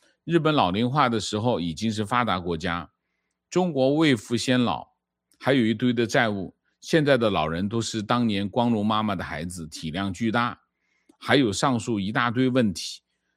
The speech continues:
只会比日本惨烈。有日本的下场，那是三生有幸，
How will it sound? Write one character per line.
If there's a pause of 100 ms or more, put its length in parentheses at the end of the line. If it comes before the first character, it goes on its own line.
(120)
只
会
比
日
本
惨
烈。
有
日
本
的
下
场，
那
是
三
生
有
幸，